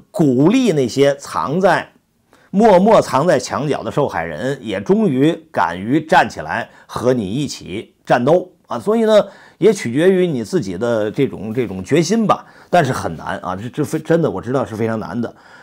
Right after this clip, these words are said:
对于你本人的未来，我相信如果真是去告发的话，会有比较大的影响。所以这也是性侵呢，到现在为止各种层出不穷的事情呢很多，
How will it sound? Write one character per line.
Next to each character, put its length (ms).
对 120
于 60
你 100
本 180
人 140
的 80
未 160
来， 240
我 140
相 260
信 260
如 160
果 200
真 520
是 200
去 160
告 160
发 180
的 100
话， 240
会 420
有 240
比 200
较 180
大 160
的 80
影 240
响。 300
所 160
以 80
这 160
也 240
是 120
性 280
侵 240
呢， 200
到 120
现 240
在 140
为 160
止 400
各 140
种 200
层 220
出 120
不 140
穷 180
的 80
事 160
情 200
呢 100
很 200
多， 380